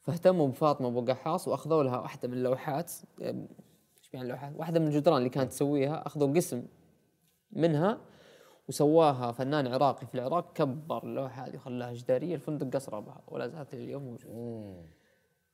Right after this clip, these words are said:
Speaker 1: فكيف إنه كان على وشك الاندثار،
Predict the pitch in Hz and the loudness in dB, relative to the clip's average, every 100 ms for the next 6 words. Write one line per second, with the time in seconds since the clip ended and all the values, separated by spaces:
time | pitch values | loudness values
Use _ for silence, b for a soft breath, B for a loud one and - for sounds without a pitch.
0 | _ _ _ 135 127 127 127 - - _ | _ _ _ 2 4 4 2 0 -10 _
1 | _ _ - 143 147 143 151 139 147 165 | _ _ -6 -2 -2 0 0 4 6 6
2 | 143 139 131 123 120 127 113 | 4 0 -2 -2 -2 -4 -6